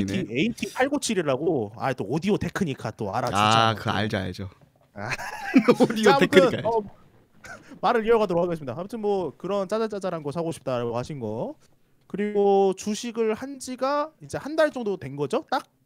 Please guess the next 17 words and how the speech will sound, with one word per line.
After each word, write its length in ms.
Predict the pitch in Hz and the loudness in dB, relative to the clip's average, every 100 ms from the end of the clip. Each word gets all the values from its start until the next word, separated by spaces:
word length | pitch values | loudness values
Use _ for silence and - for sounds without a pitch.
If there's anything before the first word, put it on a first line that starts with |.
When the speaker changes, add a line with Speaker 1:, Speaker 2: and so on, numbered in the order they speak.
| _ _ - 110 | _ _ -10 -4
Speaker 2:
이제 180 | 127 160 | 2 4
한 280 | 233 277 | 6 8
달 340 | 285 277 269 262 | 12 12 10 6
좀 180 | 277 247 | 0 4
안 100 | 123 | 4
됐어요. 380 | 123 - 98 98 _ _ _ _ _ _ _ | 4 0 -4 -4 _ _ _ _ _ _ _
Speaker 1:
한 200 | - 160 | -14 -6
달 100 | 165 | -6
좀 140 | 160 160 | -4 -8
안 100 | 104 | -8
됐어요? 320 | 98 127 175 - | -8 -8 -6 -4
Speaker 2:
예. 180 | 95 98 | -4 -6
Speaker 1:
어. 380 | 98 95 92 92 _ _ _ _ _ _ _ - | -12 -16 -18 -20 _ _ _ _ _ _ _ -20
자, 120 | 101 - | -18 -12
그러면 240 | 117 117 | -12 -10
이제 100 | 107 | -12
하나, 240 | 101 214 | -8 -6